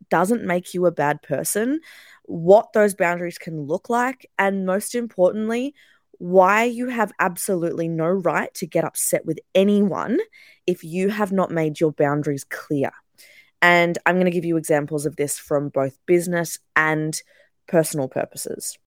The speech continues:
The first thing I'm gonna say to you is something that my mentor said to me that completely changed the way that I see boundaries. And that is that boundaries are not there to create barriers. Boundaries are there to promote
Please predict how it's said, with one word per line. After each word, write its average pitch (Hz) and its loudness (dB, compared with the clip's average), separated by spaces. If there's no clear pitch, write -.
The 196 4
first 202 4
thing 277 0
I'm 247 0
gonna 185 2
say 147 0
to 147 -6
you 135 -2
is 151 -2
something 170 -4
that 151 0
my 170 4
mentor 165 0
said 147 -4
to 151 -6
me 135 -4
that 131 -8
completely 160 -2
changed 147 -4
the 156 4
way 139 2
that 165 2
I 131 -2
see 131 -2
boundaries. - -6
And 170 4
that 175 4
is 214 4
that 170 2
boundaries 226 0
are 214 0
not 185 -2
there 160 0
to 165 -8
create 151 -6
barriers. 202 -2
Boundaries 208 2
are 254 2
there 170 2
to - -12
promote 156 -4